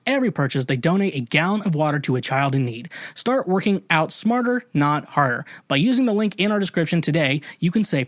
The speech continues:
fifteen percent on your purchase. So go save fifteen percent on some of the best supplements out there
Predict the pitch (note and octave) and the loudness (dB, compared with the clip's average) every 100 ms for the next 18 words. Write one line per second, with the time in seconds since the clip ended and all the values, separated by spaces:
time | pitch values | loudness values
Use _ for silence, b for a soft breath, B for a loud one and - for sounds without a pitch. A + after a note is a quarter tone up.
0 | - C4 C#4 - G#3 G#3 F3+ - F#3 F#3 | -2 -2 -2 -2 0 0 0 0 0 0
1 | E3+ F#3 D#3 D3+ D#3 C#3 B2 C3+ E3 - | 0 2 2 2 0 -2 -2 -6 -8 -6
2 | C3 B2+ G3 B3 - G#3 G3+ - G3+ - | -4 0 0 2 0 -2 -2 -2 -2 0
3 | G3+ F#3 F#3 F#3+ B B - F#3+ F3+ C3+ | -2 0 0 -2 B B -2 0 0 0
4 | D#3 F3 G3+ - _ - E3+ F#3+ F3+ D#3 | 0 0 -2 -8 _ -2 -2 0 0 0
5 | E3 D3+ - C#3 C#3+ | -2 -2 0 0 0